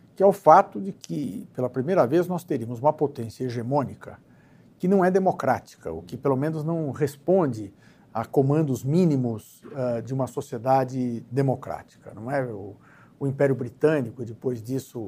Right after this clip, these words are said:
os norte-americanos, com todos as, os problemas estruturais, foram sociedades em que o controle social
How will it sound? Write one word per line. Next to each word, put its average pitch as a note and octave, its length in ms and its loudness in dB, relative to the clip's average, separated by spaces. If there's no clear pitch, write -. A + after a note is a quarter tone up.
os C3 160 -8
norte-americanos, A#2+ 880 -4
com - 160 -20
todos F#2+ 440 -10
as, - 420 -16
os - 100 -20
problemas A#2+ 600 -2
estruturais, C#3 1080 4
foram D3+ 300 2
sociedades D3+ 1120 -4
em D#3 160 -6
que - 160 -8
o D3+ 60 -2
controle D3+ 500 2
social C3+ 640 0